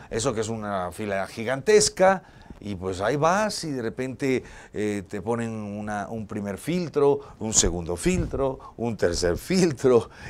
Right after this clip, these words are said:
y pues nada, que nos quedamos. Em, cuando es, vamos, yo le tenía así como que mucho respeto a la comedia musical, porque veías voces, eh, fantásticas de, de personas que, bueno,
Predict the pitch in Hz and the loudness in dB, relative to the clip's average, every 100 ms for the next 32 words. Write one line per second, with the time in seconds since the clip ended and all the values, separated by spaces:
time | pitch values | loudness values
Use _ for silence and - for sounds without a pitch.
0 | - 113 113 104 110 127 131 92 90 - | -6 -4 0 0 2 2 2 -2 -6 -6
1 | 98 95 131 127 82 - - - - - | -2 4 6 4 -6 -10 -14 -16 -16 -18
2 | - 110 110 104 101 101 98 95 95 92 | -6 -2 0 0 -2 -2 -6 -8 -10 -10
3 | 87 82 87 - - 110 101 95 95 98 | -10 -12 -16 -6 2 2 2 0 0 0
4 | 95 - - 95 87 85 92 90 87 87 | -2 -4 -6 -10 -8 -6 -4 -4 -6 -6
5 | 98 101 95 - - 113 98 92 85 98 | -8 -6 -6 -6 -6 -8 -8 -10 -10 -6
6 | 131 151 98 82 - 110 - 78 76 82 | -2 0 0 -4 -6 -6 -6 -6 -8 -10
7 | 78 - 92 143 151 - - - - 104 | -8 -8 0 0 0 -10 -20 -16 -6 -6
8 | - 101 90 92 104 104 - 110 117 - | -4 -6 -4 -2 -2 -2 2 4 4 2
9 | 101 98 - - - - 87 87 85 80 | -2 -6 -10 -16 -16 -8 -4 -4 -4 -6
10 | 78 - 95 90 107 - 101 - 95 95 | -8 -4 -2 0 0 0 -4 -4 -6 -6
11 | - - - - 85 92 90 87 82 78 | -12 -20 -20 -14 -6 -2 0 0 -2 -4
12 | 78 76 76 71 _ - 90 85 85 82 | -4 -6 -8 -12 _ -6 -4 -4 -6 -6
13 | 101 - 123 117 104 | -6 -4 -2 -2 -4